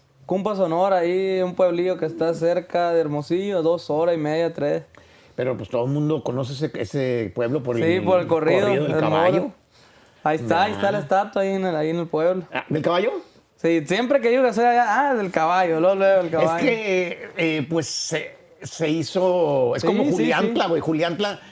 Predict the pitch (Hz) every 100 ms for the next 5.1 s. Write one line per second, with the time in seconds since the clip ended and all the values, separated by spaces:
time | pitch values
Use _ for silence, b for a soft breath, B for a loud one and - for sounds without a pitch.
0 | B 151 156 175 185 180 160 139 143 147
1 | 175 139 143 151 165 151 139 147 156 190
2 | 160 147 165 160 156 175 170 151 165 170
3 | 170 151 147 135 123 170 131 120 151 190
4 | 143 202 269 - 131 - 131 147 160 185
5 | 214